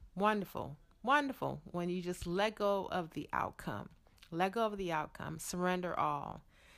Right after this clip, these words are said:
And so those frustrations and those failures all led to such a wonderful experience. Of, it, more than anything, just being grateful and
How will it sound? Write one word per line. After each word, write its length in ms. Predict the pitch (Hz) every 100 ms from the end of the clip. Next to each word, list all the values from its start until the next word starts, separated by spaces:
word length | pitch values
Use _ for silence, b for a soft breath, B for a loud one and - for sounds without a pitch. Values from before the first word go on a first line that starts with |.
| B -
And 160 | 185
so 280 | 185 196 185
those 360 | 180 175 170 -
frustrations 920 | - 185 - 202 214 226 233 220 -
and 120 | 180
those 220 | 160 156 - - -
failures 800 | 233 233 233 240 226 226 226 - B B B B - - - - - -
all 420 | 208 226 240 240
led 480 | 226 214 214 214 208
to 160 | - 214
such 320 | - 196 -
a 60 | 190
wonderful 520 | 202 208 214 208 190
experience. 800 | 170 - 208 196 196 196 185 -
Of, 280 | - 165 - -
it, 140 | 180 - -
more 340 | 214 240 339
than 180 | 262 202 202
anything, 640 | 269 262 - 175 170 165
just 280 | - - -
being 360 | 233 208 180 160
grateful 760 | 160 185 214 - 185 160 156 B B B -
and 220 | 185 170